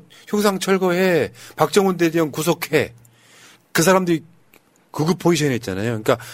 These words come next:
한국의 극우가 지금 일, 일체통일하고 있는 거죠. 삼십삼 퍼센트, 대략 삼십 프로 정도가 한국 극우 포지션이라는 걸 정확하게 보여주는 거예요.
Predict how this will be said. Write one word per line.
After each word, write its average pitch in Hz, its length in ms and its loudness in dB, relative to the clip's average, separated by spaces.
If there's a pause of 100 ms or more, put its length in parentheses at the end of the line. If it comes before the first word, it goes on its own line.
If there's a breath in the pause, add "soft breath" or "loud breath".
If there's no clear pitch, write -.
한국의 214 640 2
극우가 175 760 2
지금 175 340 -2 (720 loud breath)
일, 175 260 0 (440)
일체통일하고 208 760 4
있는 98 160 -6
거죠. 78 280 -12 (140)
삼십삼 190 520 0
퍼센트, 147 640 -2
대략 185 300 4 (320 loud breath)
삼십 214 320 2
프로 202 160 2
정도가 156 500 2 (240 loud breath)
한국 214 340 0
극우 147 280 -2
포지션이라는 147 560 0
걸 123 180 2
정확하게 156 400 -2
보여주는 90 340 -8
거예요. 67 160 -20